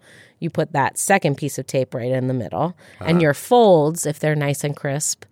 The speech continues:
Speaker 1: and you've left enough paper, will stick inside, right?
Speaker 2: Uh-huh.
Speaker 1: And then the third piece is for the other end.
Speaker 2: Okay. Sure. Or you can just put a bunch of tape on there.
Speaker 1: <laughs>
Speaker 2: Let go and let God. You know what I mean?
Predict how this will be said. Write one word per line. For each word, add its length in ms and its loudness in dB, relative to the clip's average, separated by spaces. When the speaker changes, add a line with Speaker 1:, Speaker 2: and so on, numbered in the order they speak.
Speaker 1:
and 200 -2
you've 160 -4
left 260 -2
enough 260 -4
paper, 560 0
will 160 0
stick 360 -4
inside, 760 0
right? 220 -2
Speaker 2:
Uh-huh. 140 -4
Speaker 1:
And 180 2
then 240 0
the 140 -6
third 340 0
piece 380 -6
is 140 -6
for 120 -2
the 160 -2
other 220 0
end. 340 -12
Speaker 2:
Okay. 240 -4
Sure. 280 -14
Or 240 6
you 120 2
can 140 0
just 160 -6
put 140 -4
a 40 -2
bunch 240 -4
of 80 -14
tape 220 -6
on 100 0
there. 280 2
Speaker 1:
<laughs> 500 0
Speaker 2:
Let 140 2
go 220 2
and 80 0
let 140 -2
God. 360 4
You 60 0
know 80 2
what 100 4
I 40 2
mean? 240 0